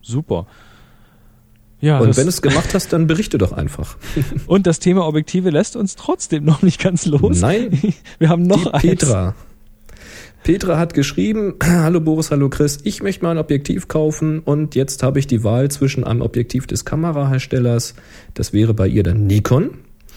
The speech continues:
Speaker 2: oder Objektiven von Fremdherstellern, das wären dann zum Beispiel Objektive von Sigma oder Tamron. Alle Foren sind sich einig, Nikon wäre die erste Wahl."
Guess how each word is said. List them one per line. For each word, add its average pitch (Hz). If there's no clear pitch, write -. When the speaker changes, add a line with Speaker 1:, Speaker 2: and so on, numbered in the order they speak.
Speaker 2:
oder 208
Objektiven 156
von 196
Fremdherstellern, 151
das 143
wären 147
dann 127
zum 107
Beispiel 95
Objektive 180
von 185
Sigma 123
oder 120
Tamron. 104
Alle 101
Foren 135
sind 110
sich -
einig, 160
Nikon 95
wäre 92
die 104
erste 113
Wahl." 113